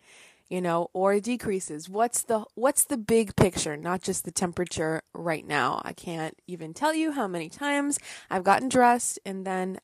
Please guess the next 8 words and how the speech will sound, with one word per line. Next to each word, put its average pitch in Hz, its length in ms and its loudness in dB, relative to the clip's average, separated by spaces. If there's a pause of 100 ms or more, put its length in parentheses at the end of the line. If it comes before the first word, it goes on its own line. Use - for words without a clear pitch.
(140)
I'm 170 440 -10
really, 240 480 4
really 190 300 4
cold 392 440 8 (320)
or 349 460 2
really, 262 580 4
really 226 520 8
hot. 180 420 6